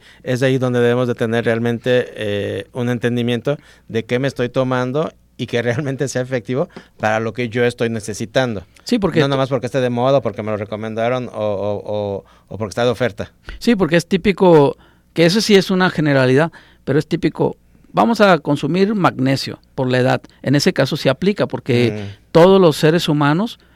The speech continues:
Speaker 2: después de los cuarenta, cincuenta años, tenemos que suplementar el, eh, nuestro cuerpo por la carencia de magnesio. Antes de los cuarenta años, nuestro cuerpo tiene la capacidad de, de absorber o de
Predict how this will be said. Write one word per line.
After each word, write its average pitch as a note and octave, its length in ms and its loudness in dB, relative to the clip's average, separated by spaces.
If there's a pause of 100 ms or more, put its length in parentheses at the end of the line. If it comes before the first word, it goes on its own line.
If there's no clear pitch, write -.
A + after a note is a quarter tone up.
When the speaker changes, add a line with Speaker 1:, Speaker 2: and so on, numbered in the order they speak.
(160)
Speaker 2:
después D3 460 -2
de F3+ 80 4
los E3+ 140 0
cuarenta, C#3+ 560 0
cincuenta C#3+ 560 -2
años, F#3 340 -2 (220)
tenemos C#3 360 0
que E3 120 -4
suplementar C3+ 960 0 (500)
el, - 180 -4 (140)
eh, B2 400 -2
nuestro B2+ 280 -2
cuerpo D#3 500 0 (280)
por C3 160 -2
la B2 100 -4
carencia C3 440 0
de C#3 40 2
magnesio. B2+ 560 -2 (420)
Antes G3+ 420 4
de G3+ 80 6
los D3+ 140 0
cuarenta D3 500 0
años, F#3 340 -4 (280)
nuestro C3 280 -8
cuerpo C#3 320 -2
tiene E3+ 200 0
la E3+ 120 4
capacidad C3 720 0
de, D#3 280 4 (360)
de B2 420 2
absorber C3 680 2
o E3 120 6
de A#2 640 2